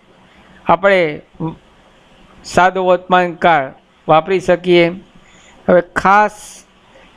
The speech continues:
friends ધ્યાન આપજો, અહીં અગત્યનો point શીખવવા જઈ રહ્યો છું.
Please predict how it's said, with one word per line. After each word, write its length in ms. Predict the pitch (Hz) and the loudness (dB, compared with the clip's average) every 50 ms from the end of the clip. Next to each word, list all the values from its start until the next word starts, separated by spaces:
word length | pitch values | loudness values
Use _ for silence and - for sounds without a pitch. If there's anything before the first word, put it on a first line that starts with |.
| _ - | _ -4
friends 580 | - 185 180 185 190 196 185 - - - - - _ _ _ _ _ _ _ _ _ _ _ _ - - | 0 0 0 0 0 -4 -8 -14 -16 -18 -18 -20 _ _ _ _ _ _ _ _ _ _ _ _ -14 -6
ધ્યાન 300 | 175 160 170 180 185 185 | 0 0 2 2 2 0
આપજો, 560 | 185 180 170 156 156 175 185 185 175 185 185 _ _ _ _ _ _ _ _ _ - - _ _ _ _ _ _ _ _ - | -2 -2 -2 -2 -2 0 0 0 -2 -4 -10 _ _ _ _ _ _ _ _ _ -20 -20 _ _ _ _ _ _ _ _ -2
અહીં 460 | 170 175 190 190 175 165 160 - - - - - _ _ - - _ _ _ _ _ _ - - - | -2 0 -2 -2 -6 -8 -10 -12 -16 -20 -20 -20 _ _ -20 -20 _ _ _ _ _ _ -20 -10 -4
અગત્યનો 500 | - 165 165 202 208 175 196 190 185 180 | -2 0 0 0 0 0 0 0 0 -2
point 500 | 170 180 180 180 185 190 185 185 - - - _ _ _ _ _ _ _ _ _ _ - - _ _ - | -2 0 0 0 0 -2 -4 -8 -14 -18 -18 _ _ _ _ _ _ _ _ _ _ -20 -20 _ _ -8
શીખવવા 420 | - - 185 180 185 190 196 190 180 | -2 0 0 0 2 2 2 2 2
જઈ 340 | 160 170 170 175 175 175 175 | 2 4 4 4 4 2 2
રહ્યો 280 | 170 170 175 170 165 | 2 2 2 2 0
છું. 380 | 151 - 175 175 180 180 170 | -2 -2 -4 -4 -4 -6 -10